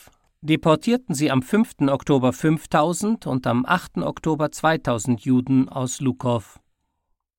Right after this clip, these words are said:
Die Polizisten hatten später sehr unterschiedliche Erinnerungen an diese Deportationen.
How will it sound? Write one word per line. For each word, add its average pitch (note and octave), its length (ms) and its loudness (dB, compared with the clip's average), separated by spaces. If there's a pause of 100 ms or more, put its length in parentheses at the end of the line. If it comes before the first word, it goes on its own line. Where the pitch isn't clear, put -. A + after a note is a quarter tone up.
Die C#3 60 0
Polizisten F3+ 640 2
hatten - 220 0
später F3 420 -2
sehr E3 220 -2
unterschiedliche C3+ 840 -4
Erinnerungen C#3 680 4
an C3+ 160 0
diese C3 300 -2
Deportationen. C3 1000 -2